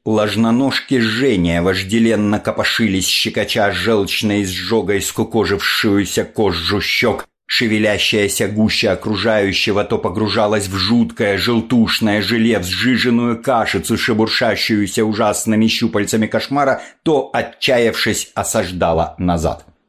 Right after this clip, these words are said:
И тогда Яков различал людей. Скорбный полукруг салагерников, которых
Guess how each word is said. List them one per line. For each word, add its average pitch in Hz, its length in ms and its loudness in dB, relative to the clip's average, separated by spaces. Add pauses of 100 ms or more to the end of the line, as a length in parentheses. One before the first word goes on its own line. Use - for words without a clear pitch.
(200)
И 117 80 2
тогда 110 480 -2
Яков 95 560 -2
различал 110 680 -2
людей. 85 500 -2 (340)
Скорбный 104 580 0
полукруг 98 580 -2
салагерников, 92 920 -2
которых 107 400 -4